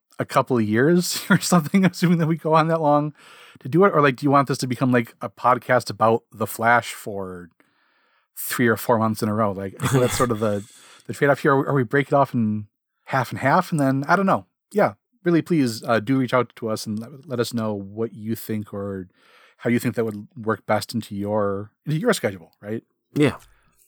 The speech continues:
Speaker 1: We, we aim to please. But yeah, back to this comic that we're <laughs> actually talking about. Uh, Jim, tell me what, you know, what are your, your big thoughts about,
Speaker 2: <laughs>
Speaker 1: uh, Animal Man?
Speaker 2: So I,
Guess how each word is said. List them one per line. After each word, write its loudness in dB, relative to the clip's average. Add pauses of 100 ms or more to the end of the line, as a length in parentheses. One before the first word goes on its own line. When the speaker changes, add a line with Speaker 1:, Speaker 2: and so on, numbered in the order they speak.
Speaker 1:
We, -2
we 2
aim 2
to -4
please. -8 (460)
But 2
yeah, 6
back 2
to 2
this 0
comic -2
that -12
we're -10
<laughs> -18
actually -2
talking 0
about. 2 (420)
Uh, 4 (320)
Jim, 0
tell 0
me 4
what, 0
you -4
know, 4
what 4
are 4
your, 4
your 2
big -4
thoughts 4
about, 0 (160)
Speaker 2:
<laughs> 0
Speaker 1:
uh, 0
Animal 2
Man? 0 (280)
Speaker 2:
So 2
I, 6